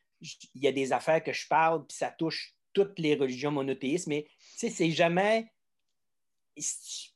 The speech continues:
c'est un long monologue, finalement, du début à la fin, mais, euh, bon, il y a peut-être le, le, le bout, comme je parlais tantôt, de, euh, plus tôt, là, on jasait,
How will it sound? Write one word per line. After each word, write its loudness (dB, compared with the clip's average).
c'est -12
un 0
long 4
monologue, 0
finalement, -4
du -14
début -2
à 6
la 2
fin, -6
mais, -6
euh, -2
bon, 2
il 2
y 4
a 0
peut-être 2
le, 4
le, 0
le 2
bout, -10
comme -6
je -16
parlais -2
tantôt, -8
de, -4
euh, -8
plus -14
tôt, -4
là, -2
on -2
jasait, -4